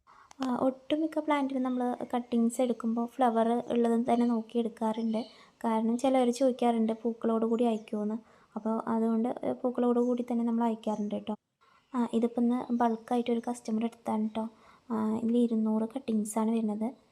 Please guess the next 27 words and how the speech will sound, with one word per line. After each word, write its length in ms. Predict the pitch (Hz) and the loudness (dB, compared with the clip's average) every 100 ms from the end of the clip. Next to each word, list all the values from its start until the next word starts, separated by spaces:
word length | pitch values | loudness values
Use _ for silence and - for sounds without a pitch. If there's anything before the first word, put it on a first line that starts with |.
| _ _ 220 | _ _ -4
ഇരുന്നൂറ് 480 | 220 214 214 220 226 | 0 2 2 0 -2
കട്ടിങ്സ് 400 | 233 214 214 240 | -4 -2 -4 0
മിക്സഡ് 440 | 233 220 - 220 | -2 -2 -4 -2
കോംബോ 440 | 226 240 226 214 226 | 0 2 2 2 0
ആണ്, 380 | 208 226 - 226 | 0 -2 -4 -4
ആ, 340 | 214 208 214 - 220 | -2 -2 -4 -8 -4
ഇത് 160 | 214 214 | -2 -2
ട്ടോ. 160 | 214 214 - _ _ _ _ _ _ _ _ _ _ _ 247 | -4 -4 -8 _ _ _ _ _ _ _ _ _ _ _ 0
ഈ 140 | 254 | 2
ഇരുന്നൂറ് 340 | 247 233 233 247 | 4 4 2 2
കട്ടിങ്സിൻ്റെ 500 | 247 226 226 226 240 | 0 0 2 4 4
റേറ്റ് 440 | 240 226 214 - | 6 4 2 4
വരുന്നത് 460 | 254 233 214 247 330 - _ _ _ - | 4 6 2 0 -2 -8 _ _ _ -2
ആയിരം 360 | 226 220 220 | 2 4 4
രൂപയാണ് 420 | 240 226 220 214 220 | 2 2 2 0 -2
ട്ടോ. 80 | 214 - _ _ | -4 -6 _ _
അപ്പോൾ 120 | - | -4
ആയിരം 340 | 226 220 220 220 | -2 0 0 0
രൂപയ്ക്കുള്ള, 520 | 247 226 220 226 226 | 0 0 -2 -2 0
ആ, 260 | 247 - 226 220 226 226 - - - 240 - _ 240 | -2 -4 -4 -2 -2 -6 -8 -16 -10 -10 -10 _ -4
കട്ടിങ്സാണ് 500 | 240 226 220 233 226 | 0 0 0 0 0
ഈ 20 | 240 | 0
കാണുന്നത്. 460 | 220 208 214 277 - _ _ _ - | -2 -2 -2 -4 -6 _ _ _ -8
ആ, 220 | 214 214 - | -4 -2 0
അതല്ലാതെ 360 | 240 240 233 254 | 2 4 2 2
നമ്മൾ 320 | 247 233 - | 0 0 -2
ഇത് 220 | 233 226 | -2 -2